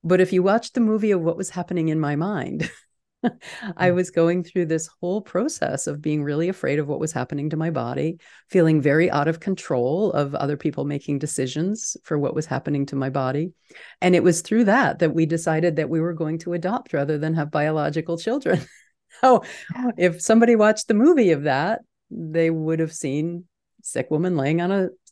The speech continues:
Speaker 1: stretcher. <laughs> Didn't
Speaker 2: Yeah.
Speaker 1: look very interesting. Medical personnel around doing things. So
Speaker 2: Yeah.
Speaker 1: yeah, the inner experience is really, uh, what gives rise to the quality of our lives.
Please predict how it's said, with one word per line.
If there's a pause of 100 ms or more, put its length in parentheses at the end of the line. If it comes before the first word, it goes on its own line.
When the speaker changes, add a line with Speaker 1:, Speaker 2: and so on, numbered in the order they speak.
Speaker 1:
stretcher. (880)
<laughs>
Didn't
Speaker 2:
Yeah.
Speaker 1:
look (100)
very
interesting. (280)
Medical
personnel
around
doing
things. (480)
So
Speaker 2:
Yeah.
Speaker 1:
yeah,
the (140)
inner
experience (120)
is
really,
uh,
what
gives
rise (120)
to
the
quality
of
our
lives.